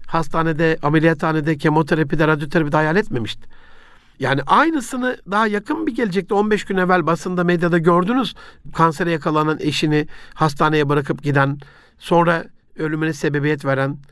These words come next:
bir adamla alakalı. Adam da denir mi bilmiyorum, bir kişiyle alakalı diyelim. İşte burada hayal etmediği ve hatta hiç düşünmediği bir gerçek onunla karşılaştığı ilk anda hayallerini yıktı arkadaşımın. Kıza olan duyguları değişti tamamen.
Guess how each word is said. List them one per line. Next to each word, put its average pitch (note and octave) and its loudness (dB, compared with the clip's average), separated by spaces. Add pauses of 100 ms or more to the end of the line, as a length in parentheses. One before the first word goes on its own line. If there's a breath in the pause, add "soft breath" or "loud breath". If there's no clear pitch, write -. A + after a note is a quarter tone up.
(440 soft breath)
bir C#3+ -2
adamla C3+ 0
alakalı. B2 -4 (200)
Adam D3 0
da C#3 -4
denir D3 -2
mi C3+ -2
bilmiyorum, C3+ 0
bir C#3 -4
kişiyle B2+ 0
alakalı B2 2
diyelim. A#2+ -2 (800 soft breath)
İşte D#3+ -2
burada A#3+ 0 (480 soft breath)
hayal D#3 2
etmediği A3 0
ve E3+ 4
hatta F#3 2
hiç A3 -4
düşünmediği A3+ -2
bir F#3 -4
gerçek E3+ 0
onunla G3 0
karşılaştığı F3 0 (640 loud breath)
ilk F#3+ 2
anda F#3+ 0
hayallerini E3+ 0
yıktı B2+ -6
arkadaşımın. A2 -6 (300 loud breath)
Kıza E3+ 0
olan E3+ 2
duyguları D3 0
değişti B2+ -4
tamamen. A2 -2